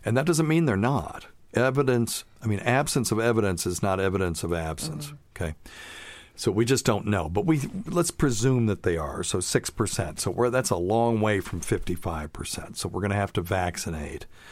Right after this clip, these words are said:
Speaker 1: uh, you know, uh, the majority of the population before we can knock this thing down just through herd immunity.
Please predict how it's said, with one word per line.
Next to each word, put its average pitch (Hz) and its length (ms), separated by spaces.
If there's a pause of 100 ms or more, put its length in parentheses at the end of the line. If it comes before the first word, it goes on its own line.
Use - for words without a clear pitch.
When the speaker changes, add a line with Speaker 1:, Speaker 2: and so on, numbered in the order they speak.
(600)
Speaker 1:
uh, 82 340
you - 80
know, 80 200
uh, 95 200 (160)
the 90 200 (260)
majority 110 680
of 90 80
the 90 80
population 87 640
before 82 300
we 82 120
can 82 320
knock 90 280
this - 180
thing 82 200
down 85 340
just 101 400
through 87 320
herd 80 240
immunity. 76 560